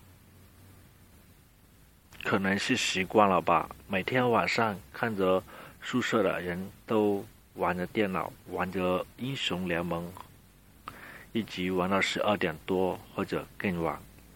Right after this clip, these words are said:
或者更多的是在床上按着手机，也不知道在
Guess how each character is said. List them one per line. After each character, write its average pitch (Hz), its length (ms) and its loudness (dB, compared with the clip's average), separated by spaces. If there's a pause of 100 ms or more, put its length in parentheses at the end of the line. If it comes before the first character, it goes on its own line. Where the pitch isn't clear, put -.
(1600)
或 135 160 4
者 113 340 8
更 120 160 2
多 113 160 8
的 98 140 8
是 - 160 -8
在 104 160 8
床 87 300 0
上 101 380 4
按 104 180 2
着 90 100 -2
手 80 240 -4
机， 101 400 -2 (120)
也 92 100 -4
不 85 180 -8
知 - 180 -8
道 92 320 0 (140)
在 92 180 0